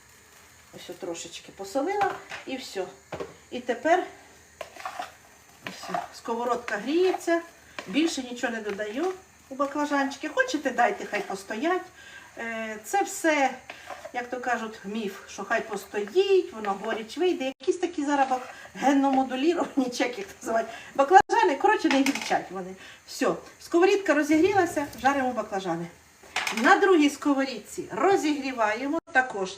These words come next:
наливаємо олійки, раз, два, дві столових ложки, десь, грубо говоря, дві-три. Цибульку на олійку, яка трошки розігріли, викладаю.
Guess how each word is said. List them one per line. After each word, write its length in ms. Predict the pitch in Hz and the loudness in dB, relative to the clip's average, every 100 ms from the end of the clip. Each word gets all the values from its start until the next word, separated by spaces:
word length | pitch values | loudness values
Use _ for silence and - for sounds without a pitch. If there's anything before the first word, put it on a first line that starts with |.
| - | 2
наливаємо 680 | 294 349 320 254 226 220 214 | 4 8 8 8 6 -2 2
олійки, 460 | 262 254 220 - | 2 2 -6 -2
раз, 460 | 190 311 403 - - - - - - - _ | 4 6 6 2 -10 -18 -20 -20 -20 -20 _
два, 420 | - 190 220 180 - | -12 0 4 4 4
дві 140 | 294 | 2
столових 540 | 392 - 294 240 220 - | 2 2 0 0 -2 -4
ложки, 320 | 175 160 - | -6 -6 -10
десь, 260 | 185 220 185 | -6 -6 -6
грубо 280 | 233 190 | -8 -6
говоря, 340 | 180 175 175 196 | -6 -6 -6 -6
дві-три. 460 | 440 494 - 220 196 - - - - - - | -4 -4 -2 -2 -4 -8 -20 -18 -18 -18 -4
Цибульку 600 | - 330 269 269 - 392 403 - - - - - - | 4 6 6 4 4 0 0 -14 -20 -20 -20 -14 0
на 280 | 233 311 302 | 4 6 4
олійку, 560 | 240 240 233 - 320 | 0 -2 -4 0 4
яка 280 | 302 285 302 | 4 4 2
трошки 400 | 294 311 277 - | 2 0 -2 -2
розігріли, 500 | 277 277 277 285 285 294 - - - - - - - - - - | -2 -2 -2 -2 -4 -6 -14 -12 -12 -12 -14 -14 -14 -14 -14 -10
викладаю. 580 | 175 277 240 196 185 180 | -6 -4 -2 -2 0 -2